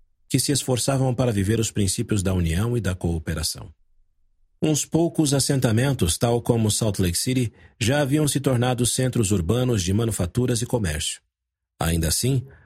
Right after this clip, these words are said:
o sucesso de Brigham como colonizador não ultrapassou seu serviço como profeta de Deus. Muitos daqueles que prestaram homenagens a ele naquela manhã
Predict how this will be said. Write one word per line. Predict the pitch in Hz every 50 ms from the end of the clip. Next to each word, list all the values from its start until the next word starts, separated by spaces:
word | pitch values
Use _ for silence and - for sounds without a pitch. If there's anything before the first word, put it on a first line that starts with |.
| _ _ _
o | 143
sucesso | - - 113 - 139 147 135 -
de | 127 107 101
Brigham | 87 123 143 131 131 113 104
como | 101 - 120 120 117 113 107
colonizador | - - 151 151 147 131 123 113 98 92 82 82 120 139 143 127 110
não | 127 151 160
ultrapassou | 156 - 151 139 - - 104 101 - - 131 131
seu | - 135 127
serviço | - 120 107 82 78 90 98 - - 127
como | - - 107 101 104 104
profeta | - 120 120 - - - 85 82 - 82
de | 76 90
Deus. | 78 76 69 67 - - - - _ _ _ _ _ _ _ _ _ _ _ _
Muitos | - 135 143 135 135 123
daqueles | 110 131 113 - - 135 131 120 -
que | - 123
prestaram | - - 117 107 - - 123 117 117 113 117
homenagens | 107 101 98 92 101 107 104 98 98 90 82 87
a | 90 85
ele | 95 110 107 92
naquela | 82 80 78 - - 95 90
manhã | 82 78 78 90 104 113 104